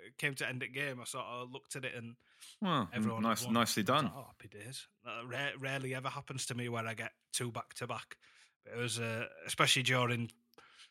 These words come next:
Speaker 1: Christmas and
Speaker 2: Ugh.
Speaker 1: New Year when
Speaker 2: Uh,
Speaker 1: you've got
Speaker 2: uh,
Speaker 1: Christmas to pay for and then tax
Speaker 2: yeah,
Speaker 1: man
Speaker 2: it was a
Speaker 1: comes
Speaker 2: real
Speaker 1: calling in
Speaker 2: pleasure last week,
Speaker 1: January.
Speaker 2: that one, wasn't it?
Speaker 1: So, uh,
Speaker 2: Goodness me. I hate paying tax.
Speaker 1: Oh,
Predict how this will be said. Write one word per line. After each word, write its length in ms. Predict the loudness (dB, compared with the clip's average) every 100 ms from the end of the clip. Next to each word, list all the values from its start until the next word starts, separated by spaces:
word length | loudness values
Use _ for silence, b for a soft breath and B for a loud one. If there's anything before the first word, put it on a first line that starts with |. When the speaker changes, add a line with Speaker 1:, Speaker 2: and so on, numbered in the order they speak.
| b _ 4
Speaker 1:
Christmas 380 | 4 4 6
and 100 | 10 10
Speaker 2:
Ugh. 60 |
Speaker 1:
New 80 | 10
Year 300 | 6 8 8
when 120 | 8
Speaker 2:
Uh, 60 | 6
Speaker 1:
you've 120 | 6
got 180 | 2 0
Speaker 2:
uh, 40 | 2
Speaker 1:
Christmas 340 | 2 4 2
to 80 | 0
pay 200 | 2 0
for 200 | 2 0
and 80 | 2
then 140 | 0 0
tax 200 | 2 4
Speaker 2:
yeah, 60 | 4
Speaker 1:
man 60 | 4
Speaker 2:
it 40 |
was 100 | 4
a 20 |
Speaker 1:
comes 120 | 6 6
Speaker 2:
real 80 |
Speaker 1:
calling 120 | 6 6
in 40 |
Speaker 2:
pleasure 220 | 6 6
last 160 | 6 6
week, 60 | 6
Speaker 1:
January. 200 | 4 4
Speaker 2:
that 180 | 2 0
one, 160 | -2 -2
wasn't 260 | -2 0 -2
it? 60 | 0
Speaker 1:
So, 180 | 4 4
uh, 80 | 4
Speaker 2:
Goodness 280 | 2 -2 -4
me. 80 | -6 -8 _ _ -14 -6 0
I 40 |
hate 160 | 0 -2
paying 220 | -6 -6
tax. 420 | -6 -8 -8 -14 _ _ _
Speaker 1:
Oh, 60 | -6